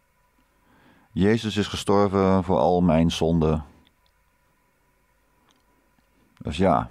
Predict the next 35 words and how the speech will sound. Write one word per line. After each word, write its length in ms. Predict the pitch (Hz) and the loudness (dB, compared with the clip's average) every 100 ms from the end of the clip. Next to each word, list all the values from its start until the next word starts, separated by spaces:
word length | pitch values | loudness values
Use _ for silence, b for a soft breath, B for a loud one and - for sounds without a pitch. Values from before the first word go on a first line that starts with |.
| - | -14
dat, 320 | - 76 76 71 | -16 -12 -10 -8
dat 200 | 80 - | -6 -4
terrein. 400 | 87 82 76 78 | -2 0 2 0
En 80 | 78 | 0
voor 120 | 92 | 0
de 80 | 92 | 0
rest, 240 | 92 90 | 0 0
ja, 80 | 90 | -2
het 100 | 82 | -2
was 180 | 78 - | -4 -6
stom. 400 | - 85 85 76 - _ _ | -4 -2 -2 -4 -12 _ _
<laughs> 880 | - - - - _ - - - - | -12 -6 -6 -8 _ -20 -20 -20 -8
Achteraf 500 | - - 92 92 - | -6 -4 0 0 0
kan 180 | 101 98 | 0 2
je 60 | |
je 80 | 104 | 2
wel 160 | 87 90 | 2 0
voor 120 | 82 | -2
je 80 | 78 | -4
kop 220 | - - | -4 -4
slaan. 440 | - 76 60 76 - - | -4 -4 -4 -8 -12 -8
Ik 220 | 98 120 | -2 0
denk: 200 | 101 95 | 0 2
"Jeetje, 320 | 92 82 82 | 2 0 0
dat 100 | 92 | -2
had 100 | 90 | -2
ik 80 | 85 | -2
dat 160 | 82 | -2
moeten 200 | 90 80 | -2 -4
zien. 180 | 82 78 | -4 -2
Had 140 | 92 95 | 0 -2
ik 100 | 76 | -2
dat 100 | 73 | -4
moeten, 200 | 78 80 | -2 -2
oh." 960 | 80 50 50 52 - 67 78 92 95 | 0 -2 -4 -8 -10 -12 -14 -14 -14